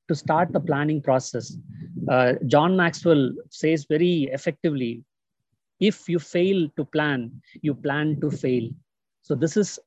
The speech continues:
something that's critical. We are walking, we are living in very strategic times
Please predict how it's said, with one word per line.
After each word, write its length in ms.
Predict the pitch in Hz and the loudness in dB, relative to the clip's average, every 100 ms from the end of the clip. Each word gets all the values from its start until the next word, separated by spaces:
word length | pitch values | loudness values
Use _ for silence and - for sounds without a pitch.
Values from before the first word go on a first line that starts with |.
| _ | _
something 420 | 160 156 180 180 | -6 -2 0 0
that's 200 | 151 - | 0 -2
critical. 600 | - 165 185 151 143 113 _ _ _ - | 0 2 2 2 0 0 _ _ _ -2
We 180 | 170 | 2
are 140 | 190 190 | 4 4
walking, 600 | 151 170 - 180 135 151 _ _ _ _ - | 4 2 0 -2 -2 -6 _ _ _ _ -6
we 140 | 165 180 | 0 2
are 280 | 185 170 | 2 0
living 600 | 139 143 175 185 147 123 _ _ _ _ - | 0 2 2 2 0 -2 _ _ _ _ -6
in 420 | 151 156 151 147 - _ _ _ _ _ _ | -4 -2 -4 -6 -10 _ _ _ _ _ _
very 260 | 127 175 214 | -2 0 0
strategic 720 | - - 165 151 175 170 - | -4 -4 -4 0 0 -2 -4
times 380 | 156 147 131 113 | -4 -4 -4 -8